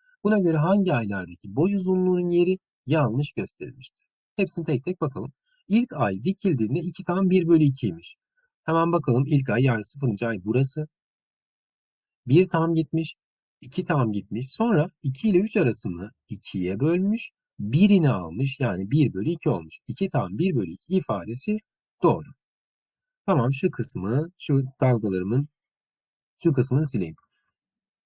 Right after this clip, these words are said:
İkiye geliyorum. İlk, yani birinci aya geliyorum. Üç tam bir bölü sekiz diyor. Yani üç tane tam gidecek.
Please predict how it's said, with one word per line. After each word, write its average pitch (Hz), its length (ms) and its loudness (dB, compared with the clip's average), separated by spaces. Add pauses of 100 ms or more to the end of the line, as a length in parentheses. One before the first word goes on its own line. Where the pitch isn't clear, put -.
(100)
İkiye 202 320 4
geliyorum. 104 360 4
İlk, 180 280 2
yani 131 280 4
birinci 170 320 2
aya 139 120 4
geliyorum. 87 360 -6
Üç 208 220 0
tam 147 320 0
bir 143 180 2
bölü 127 160 4
sekiz 107 400 -8
diyor. 80 160 -12 (380)
Yani 151 260 2
üç 160 200 -4
tane 110 320 -2
tam 110 340 -2
gidecek. 180 420 -4